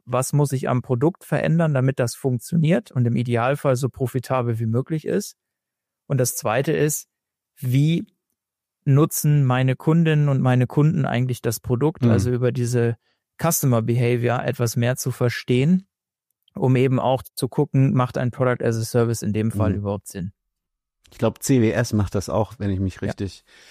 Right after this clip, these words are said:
Speaker 2: entsinne, in Bezug auf Arbeitskleidung für Belegschaften und dergleichen. Das ist die perfekte Überleitung für unser fünftes Thema in den letzten fünf Minuten. <laughs> Und zwar, China ist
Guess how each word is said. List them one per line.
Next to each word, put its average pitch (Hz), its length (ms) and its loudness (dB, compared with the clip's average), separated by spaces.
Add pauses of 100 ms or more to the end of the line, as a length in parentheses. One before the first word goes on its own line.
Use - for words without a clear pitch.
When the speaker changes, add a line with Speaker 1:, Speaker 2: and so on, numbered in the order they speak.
(280)
Speaker 2:
entsinne, 120 580 0
in 113 180 2
Bezug 120 300 -2
auf - 160 -2
Arbeitskleidung 95 1000 -2
für 95 140 -8
Belegschaften 92 640 -4
und 90 100 -4
dergleichen. 90 600 -2 (100)
Das - 180 0
ist - 60 -6
die 147 60 -2
perfekte - 520 -4
Überleitung 127 580 2
für - 140 -8
unser 117 240 -2
fünftes - 540 -4
Thema 123 420 -2
in 107 140 -2
den 101 120 0
letzten 110 440 -2
fünf - 420 -6
Minuten. 113 580 0 (440)
<laughs> - 1200 -4
Und 151 300 0
zwar, 127 480 0
China 175 520 -2
ist - 180 -6